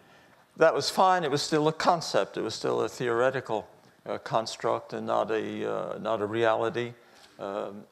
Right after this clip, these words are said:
and so I knew that I needed to learn more about D N A and D N A chemistry and D N A structure. And so I went, my, went, uh, back to the laboratory of Fred Sanger,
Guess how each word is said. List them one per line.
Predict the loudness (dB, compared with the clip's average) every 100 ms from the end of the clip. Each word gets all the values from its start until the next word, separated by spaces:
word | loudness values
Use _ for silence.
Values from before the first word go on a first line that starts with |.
| _
and | -4 -4
so | 0 4 6
I | 4
knew | 2 0 0 -2
that | -6 2
I | 2
needed | 4 4 4 2
to | 2
learn | 4 4 4
more | 4 4
about | 4 2 2 -4 -20 -20 _ -20 _
D | 0 2
N | 4 4
A | 4 2
and | -2 -2
D | -2
N | -2
A | -6
chemistry | -2 -2 -2 -6 -6 -6
and | -6
D | -6 -6
N | -6
A | -8
structure. | -6 -4 -6 -8 -12 -12 -18 -20 -20 -20 -20 _
And | -8 -6
so | 0 2
I | 2
went, | 2 0
my, | 0 -2 -6 -14 -6
went, | -6 -6 -16 _ -2
uh, | -2
back | 4 4 4 -2
to | -2
the | 0
laboratory | 2 2 0 -4 0 2 0
of | -4
Fred | -16 -8 -2 -2 0
Sanger, | 0 2 0 -2